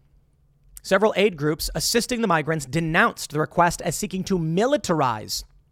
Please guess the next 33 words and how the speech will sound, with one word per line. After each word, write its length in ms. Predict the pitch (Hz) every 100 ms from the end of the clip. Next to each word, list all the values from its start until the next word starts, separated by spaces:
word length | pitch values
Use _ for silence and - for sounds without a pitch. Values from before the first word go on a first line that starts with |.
| _
a 60 | -
problem 440 | - 190 214 165
that 140 | 151 -
should 240 | 180 139
provoke 340 | 151 156 185
a 60 | 165
more 180 | 147 160
humanitarian 400 | 160 156 151 143
response 420 | 131 - 254 170
in 60 | 160
a 60 |
region 320 | 208 208 165 139 - _ _
increasingly 680 | 160 151 - 214 214 208 196
made 160 | 156
up 40 | 156
of 100 | 175
immigrants. 440 | 262 156 113 - - _ _
Quote, 260 | - 208 - _ _ _ _ _ -
"We 100 | 147
need 200 | 190 226
space." 500 | - 202 190 - - _ _ _
Uh, 180 | 156 156
so 140 | 147 156
this 240 | 143 151
is 80 | 147
what, 220 | 139 127
yeah, 180 | 131 107
I 80 | 123
read 140 | 151
that 40 |
already. 220 | 139 123 139 _ _ - -
Bowser, 460 | 139 170 247 247 277
who 180 | 202